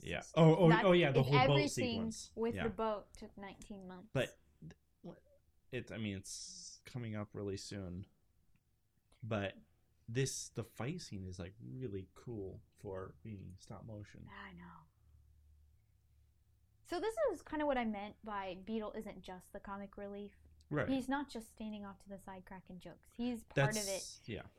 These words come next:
Speaker 2: And I liked that he immediately assumed him as the warrior. He's the one who's gonna go down there. You know, it's not about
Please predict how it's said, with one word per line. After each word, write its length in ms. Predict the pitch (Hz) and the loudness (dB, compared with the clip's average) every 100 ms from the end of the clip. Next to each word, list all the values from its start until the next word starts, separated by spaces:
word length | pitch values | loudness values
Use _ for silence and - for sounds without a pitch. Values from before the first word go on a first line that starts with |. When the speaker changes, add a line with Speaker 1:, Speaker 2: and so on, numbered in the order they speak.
| - | -4
Speaker 2:
And 180 | 247 262 | -2 0
I 140 | 247 262 | 0 2
liked 380 | 262 277 294 - | 2 0 -2 -4
that 140 | 247 | -4
he 180 | - 247 | 0 0
immediately 420 | 233 233 240 226 | 0 -2 -4 -4
assumed 400 | 226 220 220 202 | -6 -4 -6 -6
him 320 | 190 233 226 - | -4 -4 -4 -6
as 200 | 208 196 | -10 -8
the 100 | 208 | -8
warrior. 300 | 202 220 196 | -6 -6 -6
He's 240 | 190 214 208 | -6 -6 -6
the 80 | 196 | -10
one 180 | 196 | -8
who's 160 | 185 185 | -10 -10
gonna 160 | - 175 | -12 -12
go 120 | 170 | -12
down 300 | 165 170 185 | -10 -10 -10
there. 180 | 175 - | -12 -10
You 80 | 220 | -6
know, 100 | 214 | -6
it's 140 | 196 - | -6 -8
not 120 | 208 | -8
about 180 | 202 | -6